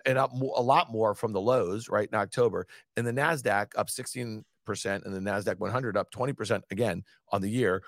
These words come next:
up a lot more from the lows? Do you wanna buy stocks with an indicator that is screaming that we are very likely that there's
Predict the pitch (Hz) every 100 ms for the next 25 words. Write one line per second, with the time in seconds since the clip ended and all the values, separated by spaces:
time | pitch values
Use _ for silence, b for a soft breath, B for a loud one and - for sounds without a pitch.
0 | B - 104 101 101 98 107 95 104 117
1 | 127 B B - 170 254 135 135 127 139
2 | - - 117 98 - - b 117 120 120
3 | - 185 - 143 139 123 113 123 127 135
4 | 120 - - - 151 180 156 92 95 -
5 | _ _ - 117 131 131 110 90 135 143
6 | 160 143 127 104 90 107 117 107